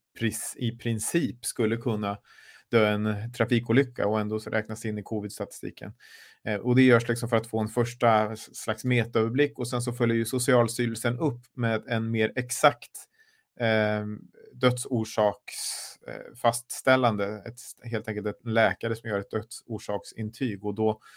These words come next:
eh, kontrollerar man om det är, eh, de facto, eh, själva, eh, covid nitton-viruset som har varit orsaken. Och det här har vi ju,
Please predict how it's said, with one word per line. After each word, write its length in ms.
eh, 80
kontrollerar 460
man 200
om 160
det 100
är, 460
eh, 80
de 100
facto, 580
eh, 200
själva, 600
eh, 80
covid 240
nitton-viruset 760
som 120
har 80
varit 200
orsaken. 600
Och 80
det 60
här 220
har 100
vi 100
ju, 180